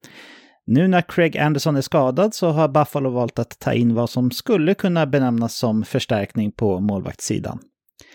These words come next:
Det är den nu snart tjugoåttaåriga Malcolm Subban som kommer till sin fjärde klubb i N H L i form av Buffalo. Chicago fick enbart future consideration i utbyte,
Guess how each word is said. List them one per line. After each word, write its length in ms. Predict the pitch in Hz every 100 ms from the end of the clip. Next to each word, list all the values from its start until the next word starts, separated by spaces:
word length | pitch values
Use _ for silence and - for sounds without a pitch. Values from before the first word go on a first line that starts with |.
| - - _
Det 100 | 123
är 120 | 127
den 180 | 147 147
nu 140 | 143 151
snart 400 | - 151 170 -
tjugoåttaåriga 800 | 165 156 - - 139 156 156
Malcolm 500 | 151 151 151 - 151
Subban 580 | 143 - 151 170 196 101
som 180 | - 120
kommer 340 | - 117 107
till 200 | - 110
sin 160 | - 117
fjärde 600 | - 165 170 180 127 185
klubb 320 | - 127 107
i 40 | 117
N 160 | 110
H 60 | 104
L 200 | 98 98
i 60 |
form 340 | - 104 95 95
av 160 | 92 - - -
Buffalo. 480 | 110 - - - - _ _ _ - - - - - -
Chicago 400 | 147 - 151 160
fick 260 | 170 165 -
enbart 420 | 156 139 151 190
future 600 | - 151 151 - 160 151 - -
consideration 840 | 147 135 135 135 147 208 190 202 220
i 100 | 160
utbyte, 580 | 156 - 156 - 202